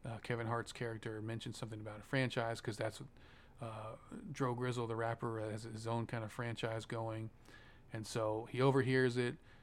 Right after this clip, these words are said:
and then he takes the opportunity to start talking, um, to, to Kevin Hart's character,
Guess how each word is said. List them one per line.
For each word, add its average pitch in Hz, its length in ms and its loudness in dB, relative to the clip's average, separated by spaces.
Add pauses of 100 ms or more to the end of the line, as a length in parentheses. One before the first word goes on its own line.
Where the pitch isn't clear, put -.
(160)
and 110 160 -2
then 110 320 -2
he 107 120 -6
takes 123 240 0
the 123 60 0
opportunity 117 460 0
to 110 60 -4
start 110 340 -4 (540)
talking, 117 680 -2
um, 110 440 -2
to, 113 460 -4 (220)
to - 100 -10
Kevin 139 280 4
Hart's 123 260 4
character, 110 560 -2